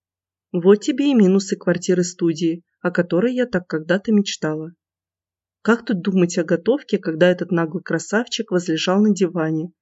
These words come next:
пронизая меня своим вожделенным взглядом? «Рада, что тебе весело», проворчала я. «Может, включишь телевизор вместо того, чтобы пялиться на меня?» Не выдержала я. «А ты это чувствуешь, да?»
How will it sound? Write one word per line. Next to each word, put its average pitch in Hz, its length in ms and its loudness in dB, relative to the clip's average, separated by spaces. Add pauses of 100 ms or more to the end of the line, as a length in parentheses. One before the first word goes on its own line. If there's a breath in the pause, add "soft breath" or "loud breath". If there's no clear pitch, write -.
пронизая 175 560 2
меня 247 260 0
своим 175 340 0
вожделенным 165 640 0
взглядом? 156 580 -4 (1300)
«Рада, 214 320 2
что 180 200 -4
тебе 170 280 0
весело», 160 580 -2 (320)
проворчала 175 640 -2
я. 160 320 -4 (540)
«Может, 180 320 2
включишь - 440 -2
телевизор 180 600 2
вместо 180 340 0
того, 180 240 0
чтобы 175 320 -2
пялиться 170 540 0
на 165 60 -2
меня?» 160 440 -4 (480)
Не 175 140 4
выдержала 220 520 0
я. 175 440 -4 (1300)
«А 175 140 2
ты 180 100 2
это 175 240 4
чувствуешь, 170 600 -2
да?» 170 340 0